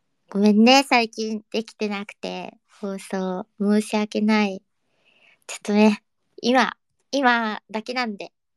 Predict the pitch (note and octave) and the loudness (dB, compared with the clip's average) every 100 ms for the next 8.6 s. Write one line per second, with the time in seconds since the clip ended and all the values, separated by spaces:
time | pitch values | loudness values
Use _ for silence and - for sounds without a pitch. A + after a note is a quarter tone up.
0 | _ _ _ _ _ _ _ _ G3 - | _ _ _ _ _ _ _ _ -20 -20
1 | - A3 A#3 A3 B3 G#3 B3+ A#3+ G#3+ F3+ | -8 -4 -2 2 2 4 2 2 -2 -6
2 | _ _ - - _ - B3 A#3+ A#3+ B3 | _ _ -20 -20 _ -4 -4 -4 -8 -8
3 | B3 _ _ _ - G3+ G3 F#3+ F#3+ G3 | -8 _ _ _ -16 -12 -10 -10 -8 -8
4 | G3+ - _ F#3+ F#3 - _ _ _ _ | -10 -14 _ -4 -2 -6 _ _ _ _
5 | _ _ _ _ _ - F#3 F#3 F#3 F#3 | _ _ _ _ _ -12 -8 -4 -4 -6
6 | F3+ F3+ G#3 _ _ - - - _ _ | -6 -8 -12 _ _ -20 -20 -20 _ _
7 | _ _ _ _ _ _ _ G3+ G#3 G#3+ | _ _ _ _ _ _ _ 4 4 2
8 | - G#3+ G#3+ G#3 F3+ | 0 -2 -2 -4 -14